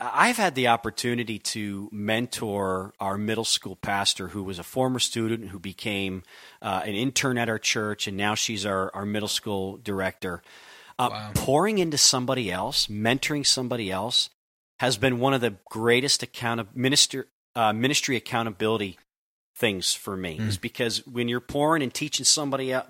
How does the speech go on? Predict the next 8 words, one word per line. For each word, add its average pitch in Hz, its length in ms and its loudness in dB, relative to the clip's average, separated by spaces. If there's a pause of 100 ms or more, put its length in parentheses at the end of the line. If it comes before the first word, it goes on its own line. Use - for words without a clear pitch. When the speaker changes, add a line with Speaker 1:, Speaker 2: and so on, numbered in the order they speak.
Speaker 1:
pouring 147 220 4
into 139 160 -2
somebody 143 360 0
else 143 220 4 (200)
and 98 120 -10
teaching 143 300 0
somebody 139 480 4
else, 143 400 2